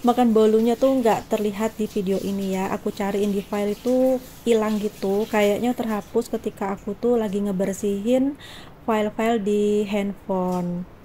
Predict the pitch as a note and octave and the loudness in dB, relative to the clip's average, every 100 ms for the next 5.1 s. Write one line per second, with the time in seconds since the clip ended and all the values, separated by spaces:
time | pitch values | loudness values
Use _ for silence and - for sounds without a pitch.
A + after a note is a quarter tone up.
0 | - - - - G#3+ G#3+ A3+ A3+ A3 A#3+ | -20 -20 -20 -6 -2 2 2 0 -2 0
1 | B3+ B3+ G#3 G#3+ G3+ G#3+ G#3+ G#3 G#3 G#3 | 2 0 0 0 0 -4 -4 -2 -4 -2
2 | G#3 G#3 G3 G3 G3 G3 G#3 G#3+ G#3 F#3 | -2 -2 0 0 0 0 0 0 -2 -2
3 | F#3+ F#3+ G3+ - A#3 G#3 - G#3+ G#3 - | -2 -2 -4 -2 -2 -4 -4 -4 -4 -6
4 | G#3 G3+ G3+ G3 G3 G#3+ G#3 F#3 F#3 G3+ | -4 -4 -4 -4 -2 0 0 -2 -2 -2